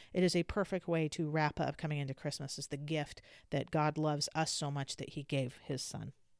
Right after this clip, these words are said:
Uh, a couple other things there that these letters seem, while you have all this love and harmony and in this community being written about,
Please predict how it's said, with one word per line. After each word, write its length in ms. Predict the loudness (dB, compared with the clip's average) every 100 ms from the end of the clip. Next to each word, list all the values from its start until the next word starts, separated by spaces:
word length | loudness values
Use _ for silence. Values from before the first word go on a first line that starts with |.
| _ _ _ _ -20 -20 -20 -20 -20 -20 4
Uh, 520 | 6 8 8 6 4 4 4
a 120 | 4 4 0
couple 380 | 2 4 2 4
other 200 | 4 4
things 460 | 2 0 2 4
there 260 | 8 8 8
that 220 | 4 2
these 320 | 4 4 4
letters 360 | 4 4 4 2
seem, 320 | 0 0 0
while 180 | 4 8
you 100 | 8
have 140 | 8 4
all 80 |
this 160 | 2 0
love 420 | 2 4 4 2
and 100 | -4
harmony 440 | -2 2 2 2 -2 -10 -8
and 200 | 0 0 2
in 120 | 0
this 120 | 0
community 460 | -2 2 4 6 6
being 220 | 4 4
written 180 | 4 4
about, 300 | 6 6